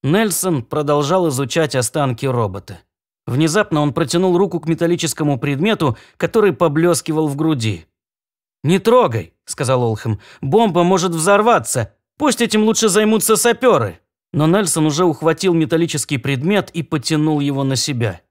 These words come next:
«Что ты делаешь?» — закричал Олхэм. Нельсон выпрямился. Лицо его было искажено ужасом.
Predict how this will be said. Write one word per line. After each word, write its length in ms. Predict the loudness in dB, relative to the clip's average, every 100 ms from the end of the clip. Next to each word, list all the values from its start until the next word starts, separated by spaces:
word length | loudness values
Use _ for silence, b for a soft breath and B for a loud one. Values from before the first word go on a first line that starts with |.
| _ _ _
«Что 280 | -10 0 0
ты 160 | 2 0
делаешь?» — 680 | 2 4 4 2 0 -4 _
закричал 580 | -10 -6 -6 -4 -2 -2
Олхэм. 440 | -2 -4 -6 -10 -12 _ _ _ -2
Нельсон 500 | 2 2 0 0 0
выпрямился. 760 | 0 -4 -2 -4 -4 -8 -12 -16 _ _ _
Лицо 420 | -6 -4 -2 0 2
его 200 | 0 0
было 280 | 0 2
искажено 840 | 0 -2 -6 -4 -2 0 2 0 -2
ужасом. 640 | -4 -2 -2 -4 -6 -8